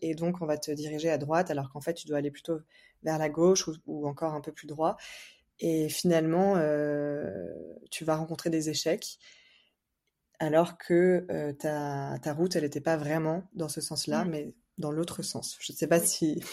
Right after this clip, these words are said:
Speaker 1: <laughs>
Speaker 2: Si, si,
Speaker 1: si
Speaker 2: je
Speaker 1: mon
Speaker 2: vois tout
Speaker 1: image
Speaker 2: à
Speaker 1: est bonne.
Speaker 2: fait.
Speaker 1: Alors ça s'applique pas sur, pour tous les échecs, évidemment.
Speaker 2: Oui, mais je vois tout ce que tu veux dire. C'est comme un chemin,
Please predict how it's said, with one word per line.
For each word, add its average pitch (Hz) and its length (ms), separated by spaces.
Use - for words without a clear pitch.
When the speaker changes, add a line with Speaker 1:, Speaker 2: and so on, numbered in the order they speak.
Speaker 1:
<laughs> - 260
Speaker 2:
Si, 247 100
si, 277 300
Speaker 1:
si - 200
Speaker 2:
je 175 40
Speaker 1:
mon 170 60
Speaker 2:
vois 170 60
tout 170 60
Speaker 1:
image 175 200
Speaker 2:
à 170 40
Speaker 1:
est 160 60
bonne. 170 180
Speaker 2:
fait. 147 80
Speaker 1:
Alors 139 160
ça 160 160
s'applique 151 380
pas 156 80
sur, 147 220
pour 147 260
tous - 160
les 170 120
échecs, 170 460
évidemment. 160 440
Speaker 2:
Oui, 220 200
mais 208 120
je 202 160
vois 247 160
tout 254 100
ce - 60
que - 80
tu - 160
veux 208 140
dire. 233 200
C'est 226 140
comme 240 220
un 220 80
chemin, 226 520